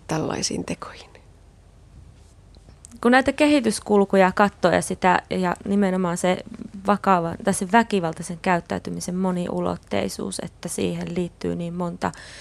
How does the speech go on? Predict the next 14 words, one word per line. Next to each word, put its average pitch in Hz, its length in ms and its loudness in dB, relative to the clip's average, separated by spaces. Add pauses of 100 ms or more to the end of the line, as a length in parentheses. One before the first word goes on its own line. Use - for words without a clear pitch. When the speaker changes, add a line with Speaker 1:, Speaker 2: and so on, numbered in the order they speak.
(540)
Speaker 2:
monta 214 300 6
eri 180 300 2 (120)
tasoa, 180 400 4
se - 120 -4
yksilön 175 500 -2
taso - 240 -4
ja 180 120 2
ympäristön 185 600 -2
taso, 185 400 -4
ja, 180 240 -2 (140)
ja, 185 140 -2
ja 180 260 -2
se 202 200 -2
on 190 180 2